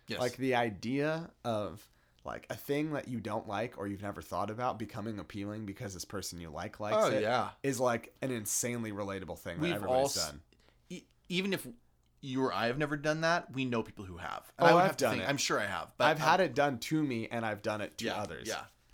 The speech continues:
Speaker 1: Yep.
Speaker 2: It's very weird.
Speaker 1: Well, you, you wanna, you wanna connect.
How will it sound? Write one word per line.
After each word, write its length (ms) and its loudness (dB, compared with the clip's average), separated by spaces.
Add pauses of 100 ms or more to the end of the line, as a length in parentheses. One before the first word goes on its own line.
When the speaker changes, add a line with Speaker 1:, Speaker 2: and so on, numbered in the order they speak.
(280)
Speaker 1:
Yep. 160 0
Speaker 2:
It's 160 2 (260)
very 240 2
weird. 380 -4 (600)
Speaker 1:
Well, 140 -8
you, 200 -8
you 120 -6
wanna, 280 -2
you 120 -10
wanna 140 -8
connect. 640 -8